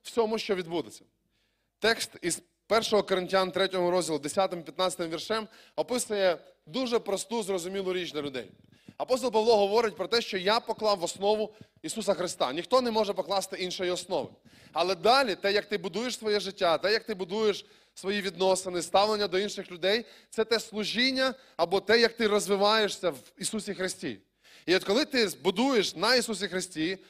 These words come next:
мова йде про віруючих людей, ти можеш будувати із дорогоцінного каміння, з золота, можеш будувати з простого каміння, можеш будувати з дерева, із соломи, із сіна. І в кінцевому результаті ти будуєш, і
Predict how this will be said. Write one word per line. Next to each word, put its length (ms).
мова 180
йде 140
про 160
віруючих 500
людей, 400
ти 360
можеш 440
будувати 520
із 120
дорогоцінного 560
каміння, 460
з 40
золота, 560
можеш 220
будувати 460
з 60
простого 460
каміння, 380
можеш 300
будувати 440
з 120
дерева, 400
із 160
соломи, 480
із 160
сіна. 340
І 80
в 40
кінцевому 440
результаті 480
ти 160
будуєш, 580
і 340